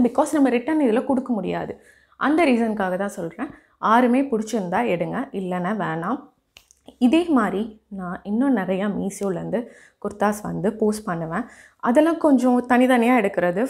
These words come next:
ஃபைவ் ஹண்ட்ரட் ருப்பீ, சிக்ஸ் ஹண்ட்ரட் ருப்பீ, ஃபோர் ஹண்ட்ரட் ருப்பீ, த்ரீ ஹண்ட்ரட் ருப்பீ அந்த மாதிரி வரும். But இந்த குர்தா, சிக்ஸ் குர்தாவும் நம்ம ஒரு தௌசண்ட் ருப்பீ,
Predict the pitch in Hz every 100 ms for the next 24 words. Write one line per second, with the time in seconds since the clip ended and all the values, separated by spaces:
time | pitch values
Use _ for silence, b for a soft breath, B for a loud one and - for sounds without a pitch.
0 | - 208 202 202 190 180 190 - 208 -
1 | 202 190 180 190 208 - 233 233 190 180
2 | - 196 B B B - 262 247 202 180
3 | 175 - 202 - 233 247 214 208 190 180
4 | 269 B B - 277 277 285 339 339 214
5 | - 180 226 - - 285 - - 214 220
6 | 175 170 190 190 190 180 185 - - _
7 | _ _ _ 202 185 208 233 254 233 185
8 | 180 -